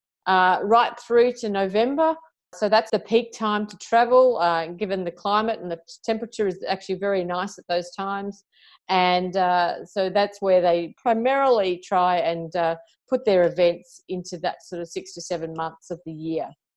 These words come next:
If you want to actually adventure out, out of Alice Springs, well, the West Macs, you can't go past West Macs and East Macs. So the West Macdonald Ranges, you can go out on the, um, Larapinta Trail Road,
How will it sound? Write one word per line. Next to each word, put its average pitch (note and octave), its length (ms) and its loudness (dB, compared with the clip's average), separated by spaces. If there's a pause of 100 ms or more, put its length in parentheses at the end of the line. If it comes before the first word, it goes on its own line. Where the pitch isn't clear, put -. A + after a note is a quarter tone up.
(280)
If E4+ 140 2
you F#4+ 120 8
want C#4+ 140 6
to B3 120 6
actually A3 280 0
adventure G#3 760 2 (140)
out, G#3+ 280 4 (360)
out A#3+ 180 4
of B3 60 2
Alice B3 320 4
Springs, C4 600 0 (400)
well, A3 160 4
the G#3+ 100 2
West C4 280 4
Macs, - 460 -2 (140)
you G3 120 -10
can't A3 280 0
go G3 160 2
past F3+ 440 0
West E3+ 260 -4
Macs A#3+ 360 -2
and F3+ 180 -10
East A#3 280 -2
Macs. B3+ 540 -4 (260)
So A3+ 120 -6
the A3+ 80 2
West A3+ 360 2
Macdonald G#3+ 800 -2
Ranges, C#4+ 640 2 (100)
you G#3+ 120 -4
can G#3+ 240 -2 (100)
go C4 180 8
out A#3 260 4
on F#3+ 340 -2
the, F#3 420 0
um, F3 720 0 (240)
Larapinta G#3 520 0
Trail G3+ 420 4
Road, A#3 640 4